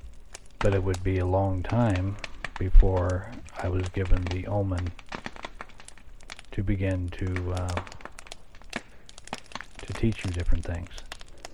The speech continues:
And when he said that, I'm, you know, you know, I'm kinda wondering, what, what's he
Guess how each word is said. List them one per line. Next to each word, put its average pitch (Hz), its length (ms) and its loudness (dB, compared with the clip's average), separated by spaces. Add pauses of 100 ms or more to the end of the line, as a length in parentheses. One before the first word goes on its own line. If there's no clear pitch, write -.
(720)
And 98 120 -2
when 95 80 0
he 92 80 0
said 117 260 4
that, 110 220 4
I'm, 90 160 0 (160)
you 90 120 -4
know, 92 180 -4 (1300)
you 98 60 -2
know, 98 80 -2
I'm 98 80 -4
kinda 98 180 2
wondering, 95 260 2
what, 101 160 2 (180)
what's 95 220 -2
he 95 200 -2